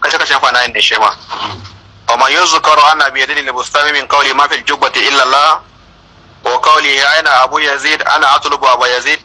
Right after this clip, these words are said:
Speaker 1: hadha منذ كذا وكذا سنة ونحو ذلك أو نحو ذلك فقد حملوه على أنه كان من هذا الباب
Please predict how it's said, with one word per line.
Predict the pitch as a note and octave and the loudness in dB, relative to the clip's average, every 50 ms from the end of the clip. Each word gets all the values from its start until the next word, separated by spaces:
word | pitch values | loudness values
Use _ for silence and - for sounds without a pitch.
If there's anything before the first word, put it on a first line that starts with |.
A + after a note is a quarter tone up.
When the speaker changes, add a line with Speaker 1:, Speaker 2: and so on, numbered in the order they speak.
| _ _ _ - | _ _ _ -6
Speaker 1:
hadha | - - - C3+ C#3 D3+ D#3 D3+ D3+ D#3 D3+ D#3 D#3+ D#3+ - - - - _ - - - - - - - | -2 0 0 2 2 2 2 2 2 2 2 4 4 2 0 -2 -4 -8 _ -20 -20 -20 -20 -18 -14 -10
منذ | C#3 C3+ C#3+ D#3 D#3+ D3+ C#3+ - | -6 -4 -4 -2 -2 -2 -2 -2
كذا | D3+ D3+ D3 C#3+ C#3 | 0 0 2 2 2
وكذا | C3+ C3 B2+ - D3 C#3+ D3 C#3 | 2 2 2 0 0 0 0 0
سنة | C3+ - D#3+ D#3+ E3 D#3+ D#3+ - - - - | 0 0 0 0 0 -2 -4 -6 -12 -14 -10
ونحو | - - - C3 C3 C#3 D3 D3+ D3+ C3+ C3 C3+ C#3 | -6 -4 -2 0 0 0 0 2 2 2 2 2 2
ذلك | D3 D3 D3+ C#3+ - | 0 0 -2 -2 0
أو | D3 D3 C#3 B2+ | 0 0 0 0
نحو | - D3+ C#3 C#3+ | -2 -2 -2 -2
ذلك | C#3 C3+ C#3+ D3+ D#3 D#3 D3 - D3 D3 D3+ C#3+ - | -4 -2 -2 -2 -2 -2 -4 -2 0 0 0 0 0
فقد | - C3+ - E3 D#3+ D3 | -2 0 0 0 0 0
حملوه | D3 D3 C#3+ C3+ C3 C#3 C#3 C3+ C3+ C3+ D#3+ C#3+ | 0 0 -2 0 0 0 0 0 0 0 0 2
على | C3+ C3 C3 D3 | 2 2 0 0
أنه | D#3 D#3 D3+ C#3+ C#3+ | 0 0 0 0 0
كان | - D3+ D#3 D#3+ D3+ C#3+ | 0 0 0 0 0 -2
من | D3 C#3 | -4 -4
هذا | - D3 D3 D3+ | -2 -2 0 0
الباب | C#3+ - D3+ D#3 E3 E3 D#3 B2+ | 0 0 0 0 0 0 -4 -10